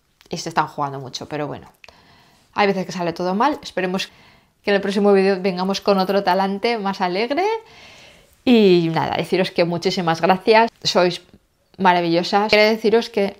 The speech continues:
nos hemos dado cuenta de que hay muchísima gente que está en la misma situación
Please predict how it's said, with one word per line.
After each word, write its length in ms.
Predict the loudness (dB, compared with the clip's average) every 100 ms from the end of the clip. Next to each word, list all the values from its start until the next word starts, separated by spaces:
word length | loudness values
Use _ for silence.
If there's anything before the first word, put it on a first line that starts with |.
| -8
nos 160 | -4 -2
hemos 140 | 0
dado 200 | 2 2
cuenta 260 | 2 2 2
de 120 | 0
que 100 | 0
hay 100 | 0
muchísima 800 | 0 0 -2 -2 -4 -2 -4 -8
gente 320 | -8 -6 -6
que 60 | -6
está 200 | -2 0
en 80 |
la 60 | 0
misma 220 | -2 -4
situación 640 | -6 -6 -10 -6 -2 -2